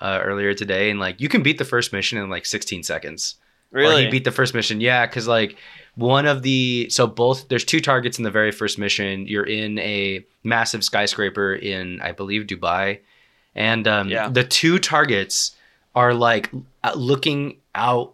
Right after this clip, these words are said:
Speaker 1: at a balcony on, like, the third or fourth floor when you first enter the building. So, like, it, Dunkey shows, like, you know, he just took out his pistol,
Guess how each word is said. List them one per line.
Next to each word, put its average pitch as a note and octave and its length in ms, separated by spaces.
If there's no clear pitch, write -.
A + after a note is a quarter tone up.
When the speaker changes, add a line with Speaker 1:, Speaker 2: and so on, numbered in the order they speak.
Speaker 1:
at A2 120
a G2 40
balcony G#2+ 540
on, F#2+ 140
like, G2+ 160
the G2+ 80
third A2 300
or G#2 100
fourth G#2 260
floor G2+ 540
when A#2 200
you A2 80
first - 440
enter A2 260
the G2 120
building. E2+ 500
So, A2 420
like, G#2+ 220
it, A2 160
Dunkey A#2 300
shows, G#2 320
like, G2+ 260
you - 80
know, G2+ 160
he G#2 80
just A2 160
took C3+ 140
out A#2 60
his A2 100
pistol, D#3 520